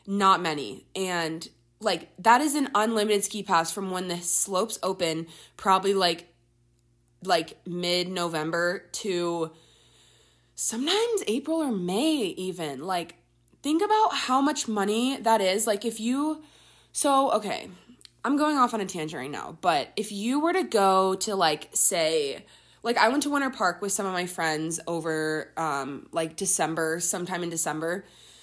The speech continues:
Some of them didn't have a ski pass, so they bought,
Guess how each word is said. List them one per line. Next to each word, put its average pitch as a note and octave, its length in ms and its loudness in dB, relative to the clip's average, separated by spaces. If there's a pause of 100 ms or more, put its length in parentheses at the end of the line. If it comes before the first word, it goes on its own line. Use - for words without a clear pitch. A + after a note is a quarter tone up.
(240)
Some B3 160 -2
of C4+ 60 0
them C#4 140 2
didn't A#3 220 0
have G#3 100 0
a G#3 60 0
ski G3+ 180 -4
pass, D#3 300 -2
so G#3 180 2
they G3 160 0
bought, F3+ 440 2